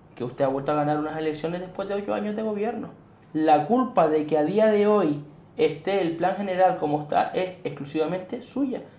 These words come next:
y solo suya. ¿Por qué? Porque ha sido su grupo de gobierno con mayoría absoluta los que han protagonizado un desgobierno, ¿eh? Eh, los últimos cuatro años sobre todo en relación al plan general. Entonces, Mogán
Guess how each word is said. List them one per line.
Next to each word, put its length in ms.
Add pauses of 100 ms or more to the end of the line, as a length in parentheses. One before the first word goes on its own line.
y 80
solo 260
suya. 400
¿Por 140
qué? 280 (160)
Porque 220
ha 60
sido 220
su 120
grupo 200
de 80
gobierno 560 (260)
con 160
mayoría 420
absoluta 720 (100)
los 180
que 60
han 140
protagonizado 840
un 260
desgobierno, 840 (500)
¿eh? 280 (680)
Eh, 300
los 160
últimos 400
cuatro 300
años 240
sobre 260
todo 460
en 140
relación 580
al 260
plan 240
general. 400 (400)
Entonces, 680 (1400)
Mogán 520